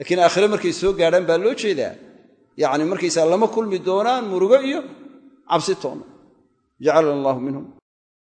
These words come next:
Almacnaa yafraxuuna biamnihim wa faraxihim. Macnuhu wuxuu u dhacayaa, waxay ku farxayaan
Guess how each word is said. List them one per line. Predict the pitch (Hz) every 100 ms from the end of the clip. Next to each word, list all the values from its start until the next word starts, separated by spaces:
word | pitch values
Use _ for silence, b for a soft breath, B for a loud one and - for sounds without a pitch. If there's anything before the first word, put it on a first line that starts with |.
| _
Almacnaa | - 233 262 247 226
yafraxuuna | 233 226 240 220 285 254 220
biamnihim | 190 214 226 202 226 214 202
wa | 175
faraxihim. | 151 165 180 226 240 277 196 - - - - - - - _ _ _ _ _ _ -
Macnuhu | 151 233 220
wuxuu | 202 262
u |
dhacayaa, | 262 233 175 113 -
waxay | 196 220
ku | 294
farxayaan | 277 277 226 196 156